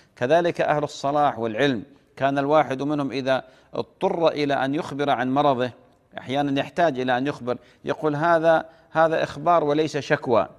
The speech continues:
يقول: "هذا إخبار، نحن نخبركم ولا نشكو إليكم، إنما ن-، يشكون إلى الله"، كما قال يعقوب: "إنما أشكو بثي وحزني إلى الله،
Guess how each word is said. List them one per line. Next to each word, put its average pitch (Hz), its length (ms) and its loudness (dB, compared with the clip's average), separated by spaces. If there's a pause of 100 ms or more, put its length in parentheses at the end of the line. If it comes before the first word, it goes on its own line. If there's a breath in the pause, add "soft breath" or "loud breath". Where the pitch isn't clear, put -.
(300)
يقول: 127 240 -4
"هذا 135 260 2
إخبار، 139 360 2
نحن 131 200 -4
نخبركم 139 640 -2
ولا 165 180 4
نشكو 170 300 -4
إليكم، 160 480 0 (400 soft breath)
إنما 147 300 0
ن-، 151 40 -2
يشكون 160 520 -2
إلى 147 200 0
الله"، 156 240 4
كما 143 280 -4
قال 135 380 2 (320 loud breath)
يعقوب: 135 480 2
"إنما 147 380 0
أشكو 143 280 -2
بثي 147 380 -2
وحزني 147 560 -2
إلى 165 100 0
الله، 175 380 4